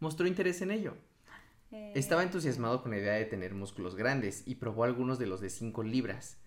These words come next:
Speaker 1: a pesar de que mencionó ser como She-Ra, que dice que es como algún reboot de
Speaker 2: Es,
Speaker 1: Netflix,
Speaker 2: este,
Speaker 1: no sé qué
Speaker 2: es,
Speaker 1: sea.
Speaker 2: este, una caricatura donde es una guerrera.
Speaker 1: Ah, ok.
Speaker 2: La
Speaker 1: Ah, como
Speaker 2: protagonista.
Speaker 1: She-Man.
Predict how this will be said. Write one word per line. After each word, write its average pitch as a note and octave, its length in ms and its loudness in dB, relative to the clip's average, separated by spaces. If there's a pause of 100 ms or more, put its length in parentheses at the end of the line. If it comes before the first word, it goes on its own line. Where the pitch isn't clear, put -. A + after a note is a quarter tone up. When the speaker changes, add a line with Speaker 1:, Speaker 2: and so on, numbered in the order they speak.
Speaker 1:
a - 160 -2
pesar C#3+ 220 0
de E3+ 100 0
que F3 80 -4
mencionó A2+ 400 -2
ser A#2+ 200 -2
como G#2+ 300 -4
She-Ra, A2 640 0 (220)
que G2 220 -4
dice G#2 240 -4
que G#2+ 80 -6
es G#2 80 -10
como G2+ 260 -6
algún G#2+ 300 -6
reboot A2+ 420 -2
de - 200 2
Speaker 2:
Es, G#2+ 40 0
Speaker 1:
Netflix, G#3 480 0
Speaker 2:
este, - 100 -6
Speaker 1:
no - 80 -2
sé G#3 120 -4
qué G#3 60 0
Speaker 2:
es, G#3+ 100 -4
Speaker 1:
sea. B3 100 -2
Speaker 2:
este, F#3 480 -6 (100)
una G3 240 -6
caricatura G3 960 -8
donde E3 1080 -8
es F#3+ 240 -8
una G3 180 -4
guerrera. F3 540 -8 (340)
Speaker 1:
Ah, A2 200 2
ok. G#2+ 120 -8 (120)
Speaker 2:
La A2 140 6
Speaker 1:
Ah, D3 60 6
como D3 140 4
Speaker 2:
protagonista. C#3+ 160 2
Speaker 1:
She-Man. D3+ 440 4